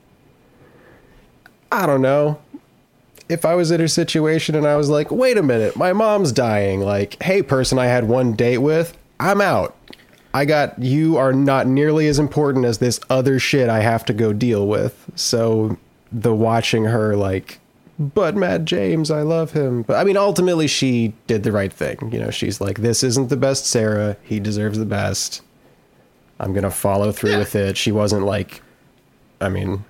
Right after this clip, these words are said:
Speaker 1: she might have wanted him to talk her out of it, but, you know, she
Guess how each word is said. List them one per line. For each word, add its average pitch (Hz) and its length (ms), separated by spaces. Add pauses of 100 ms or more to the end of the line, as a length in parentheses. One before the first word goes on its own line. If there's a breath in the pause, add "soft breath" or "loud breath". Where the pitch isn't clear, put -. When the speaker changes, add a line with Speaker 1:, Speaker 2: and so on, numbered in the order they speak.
(160)
Speaker 1:
she - 180
might 98 220
have 95 80
wanted 104 240
him 135 100
to 120 80
talk - 280
her 107 120
out 92 160
of 110 140
it, 110 180
but, - 220
you - 60
know, 113 260 (240)
she - 380